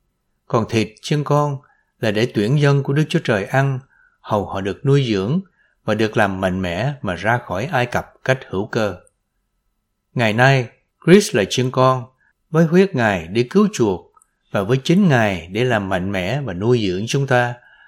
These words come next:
hầu chúng ta có thể bước đi trên con đường của Đức Chúa Trời mà ra khỏi Ai Cập.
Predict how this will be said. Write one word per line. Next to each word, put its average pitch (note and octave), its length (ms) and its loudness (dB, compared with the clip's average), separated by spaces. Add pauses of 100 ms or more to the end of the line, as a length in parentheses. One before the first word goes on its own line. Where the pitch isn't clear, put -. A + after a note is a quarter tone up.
(200)
hầu G#2+ 200 -2
chúng C#3+ 200 -4
ta C3 180 2
có C#3 140 -4
thể G#2+ 180 -4
bước E3 280 2
đi C#3 280 4
trên C#3+ 180 0
con C#3 180 0
đường G2+ 280 2
của G2 140 -4
Đức C3+ 160 0
Chúa D3+ 160 -6
Trời F#2 400 -2 (400)
mà G2 160 -4
ra A2 220 -2
khỏi G#2 260 -4
Ai B2 200 -2
Cập. - 300 -10